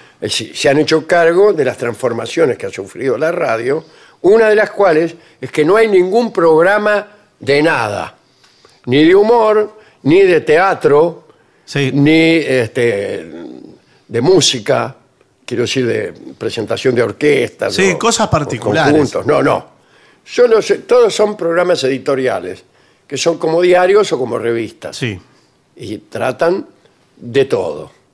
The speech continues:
Speaker 1: Por eso el nuestro también es considerado un programa de interés general. No es que crean que es.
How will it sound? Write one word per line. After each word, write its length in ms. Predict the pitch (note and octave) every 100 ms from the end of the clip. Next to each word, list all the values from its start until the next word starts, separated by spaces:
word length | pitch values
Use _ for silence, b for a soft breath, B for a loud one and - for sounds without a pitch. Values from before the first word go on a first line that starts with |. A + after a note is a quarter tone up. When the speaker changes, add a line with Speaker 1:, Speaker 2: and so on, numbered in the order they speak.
| _ _ _ _ _ _ _ _
Speaker 1:
Por 160 | B2 C3+
eso 160 | C3+
el 80 | D#3
nuestro 240 | D#3+ F3+ G3
también 420 | B2+ E3 A3 D#3
es 80 | -
considerado 840 | A2 - A2+ C3+ B2+ A2+ C3 - B B _
un 160 | E3 -
programa 560 | C#3 B2 C3+ C#3+ C3+
de 80 | A2
interés 320 | G#2+ B2 B2+
general. 380 | A#2 A2+ D3 F3+
No 80 | B3+
es 140 | A3+
que 180 | B2+ -
crean 380 | A2 C3 G#2 F#2+
que 340 | F#2+ F#2+ D#2+
es. 300 | C#2 - -